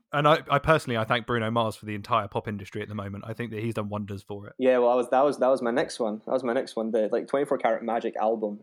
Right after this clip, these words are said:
Speaker 2: is, like, possibly one of the best albums of the century, in my opinion, so far.
Speaker 1: Yeah,
Speaker 2: It's just,
Speaker 1: I totally agree.
Speaker 2: it's so good. Like, the production's unreal, and then it's, uh, you know, it, it has that, like, that perfect balance of,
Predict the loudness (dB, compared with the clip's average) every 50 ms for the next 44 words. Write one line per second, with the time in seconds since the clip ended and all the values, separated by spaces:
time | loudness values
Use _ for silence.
0 | -6 -4 -4 -4 -4 -6 -8 -10 -12 -12 -14 _ _ _ _ _ _ _ _ _
1 | -4 -2 -2 -2 -2 -6 _ _ _ _ _ _ _ -2 0 0 0 0 -2 -2
2 | 0 0 0 0 -2 -6 -10 _ -6 -4 -2 -2 -2 -4 -6 -8 _ -20 -20 _
3 | _ _ _ _ _ _ 0 2 2 2 0 0 0 2 2 2 2 0 -2 -2
4 | -2 -4 -4 -4 -6 -8 -4 -2 -2 -2 -2 -2 -4 -4 -2 -2 -2 -2 -4 -4
5 | -4 -4 -4 -4 -4 -6 -6 -6 -6 -6 -6 -6 -4 -2 -4 -4 -4 -6 -10 _
6 | _ _ _ _ _ _ _ _ _ _ _ _ _ _ _ -10 -6 -6 -6 -4
7 | -2 0 0 0 0 -2 -10 -12 -12 -10 -10 -10 -8 -6 -4 -4 -4 -4 -6 -8
8 | -10 -8 -2 0 2 4 4 4 2 2 2 2 2 2 0 -2 -4 -2 -2 -2
9 | -2 0 0 2 2 2 2 0 0 -4 -4 0 0 0 -2 -2 -2 0 0 0
10 | 0 -2 -2 -2 -2 -2 -2 -2 -4 -4 -2 -2 0 0 0 -2 -4 -6 -8 _
11 | _ _ _ _ _ _ _ -2 0 0 2 0 0 -2 -2 -2 -2 2 4 4
12 | 4 4 2 0 0 0 0 -2 -6 -8 _ _ _ -12 -10 -10 -8 -6 -2 -4
13 | -2 0 2 2 2 2 0 -4 -6 -2 0 2 2 4 2 0 -4 -4 -4 -4
14 | -4 -6